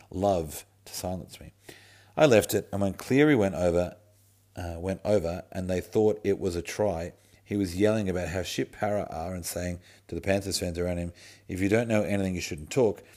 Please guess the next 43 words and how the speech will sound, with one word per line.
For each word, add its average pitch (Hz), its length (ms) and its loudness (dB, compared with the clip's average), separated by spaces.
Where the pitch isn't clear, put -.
to - 80 -4
which - 220 -2
none 104 240 2
of 104 80 -2
them 98 300 0
were 87 120 0
replying. 82 640 -2
I 98 220 4
went 85 420 -4
off. - 380 -10
He 90 120 -8
left. 73 400 -8
Enjoy 123 360 4
your 175 160 2
back-to-back. 117 640 -2
Enjoy 104 440 2
your 123 240 -2
dynasty. 101 400 -6
Enjoy 127 280 2
it - 80 0
all. 120 380 0
But 80 360 0
no 117 280 0
one 85 360 -4
can 98 180 -10
convince 95 440 -4
me 90 60 -4
that 80 160 -8
Panthers 110 420 -6
fans 87 320 -6
aren't 92 180 -6
the 87 60 -10
most 87 220 -6
arrogant 104 420 -4
pricks - 420 -6
out 92 240 -4
there. 73 200 -6
I 95 100 0
respect 95 500 -2
only 104 280 0
the 98 200 0
<laughs> - 60 -2
organisation. 85 800 -2